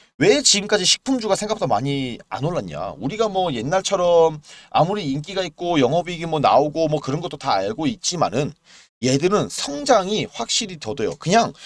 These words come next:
항상 동일한 실적이 웬만큼 나오고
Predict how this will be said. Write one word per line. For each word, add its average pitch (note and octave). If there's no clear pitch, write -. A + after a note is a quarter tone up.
항상 C4
동일한 G#3
실적이 G#3
웬만큼 C#3
나오고 A#2